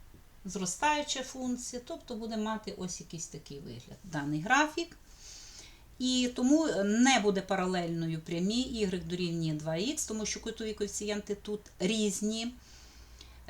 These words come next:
Далі, е, немає спільних точок з графіком функції.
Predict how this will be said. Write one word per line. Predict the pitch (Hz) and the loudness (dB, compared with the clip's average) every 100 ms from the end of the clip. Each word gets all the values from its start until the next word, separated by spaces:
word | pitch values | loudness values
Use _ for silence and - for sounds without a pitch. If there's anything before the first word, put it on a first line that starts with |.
| 170 | -2
Далі, | 180 220 190 170 160 160 - | 6 8 8 6 0 -4 -4
е, | 175 | 0
немає | 180 202 262 285 269 247 | 2 4 6 8 6 6
спільних | 240 - 254 233 220 | 2 2 0 0 0
точок | 226 214 208 | 0 2 0
з | - 190 | 0 0
графіком | 208 180 185 180 185 | 2 0 -2 -4 -2
функції. | 180 202 185 165 - 180 170 165 175 | -2 0 0 0 0 0 0 0 0